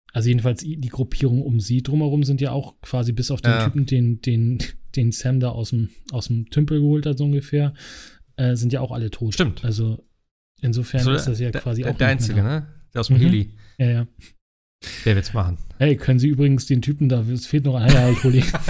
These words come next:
Speaker 2: Ja, genau. Der liegt im Hudson.
Speaker 1: <laughs>
Speaker 2: Ja,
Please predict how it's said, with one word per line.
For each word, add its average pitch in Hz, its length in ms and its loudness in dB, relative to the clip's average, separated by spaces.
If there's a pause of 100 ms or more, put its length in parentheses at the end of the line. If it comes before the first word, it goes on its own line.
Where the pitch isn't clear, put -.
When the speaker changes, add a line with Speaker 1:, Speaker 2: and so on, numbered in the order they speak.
(280)
Speaker 2:
Ja, 135 160 -6
genau. 113 360 -4 (480)
Der 120 60 0
liegt 165 160 2
im 113 140 2
Hudson. - 320 -2 (460)
Speaker 1:
<laughs> 156 180 -4 (1400)
Speaker 2:
Ja, 135 180 0